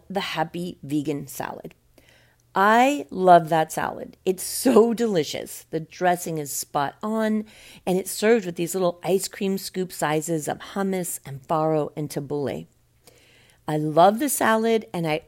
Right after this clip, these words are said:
always felt so good eating it. You know, I'm making a healthy choice,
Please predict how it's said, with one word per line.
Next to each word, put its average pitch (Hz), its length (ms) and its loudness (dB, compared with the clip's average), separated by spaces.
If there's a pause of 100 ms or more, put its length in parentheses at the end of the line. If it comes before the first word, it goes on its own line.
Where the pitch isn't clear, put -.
always 277 520 -2
felt - 380 -2
so - 320 -2
good 185 340 4
eating 147 280 -2
it. - 180 -8
You 202 60 -6
know, 226 160 2
I'm 202 100 0
making 143 300 -6
a - 20 -8
healthy 196 380 -6
choice, 277 680 -2